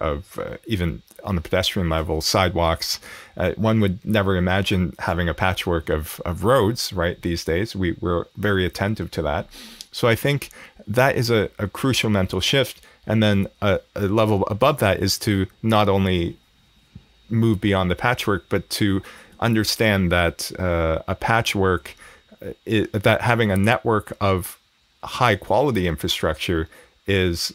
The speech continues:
is what we're really after. So there is moving beyond a patchwork of infrastructure at all. And then, uh, another level is to cover off, again, the,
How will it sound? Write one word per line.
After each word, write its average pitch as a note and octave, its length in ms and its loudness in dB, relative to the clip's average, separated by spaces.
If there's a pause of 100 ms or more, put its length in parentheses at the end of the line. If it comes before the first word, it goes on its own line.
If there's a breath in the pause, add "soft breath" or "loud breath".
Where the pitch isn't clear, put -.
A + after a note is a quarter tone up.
(120)
is F#2+ 220 -4
what F#2+ 160 0
we're F2 380 0
really F2+ 260 0
after. D#2 420 -2 (280 loud breath)
So F#2+ 500 2
there G2 240 0
is F#2 340 -2
moving G#2+ 360 2
beyond F2+ 360 2
a F2 80 -6
patchwork F2+ 500 -2
of D#2+ 120 -2
infrastructure - 720 -2
at E2 60 -2
all. C3+ 320 2 (260 loud breath)
And F#2+ 160 0
then, F#2 380 4
uh, F2 320 2
another G2 360 4
level F2+ 400 2
is F2 260 -2
to F2+ 340 -2 (180 loud breath)
cover G2 300 0
off, E2+ 240 0
again, E2+ 320 0
the, E2 160 0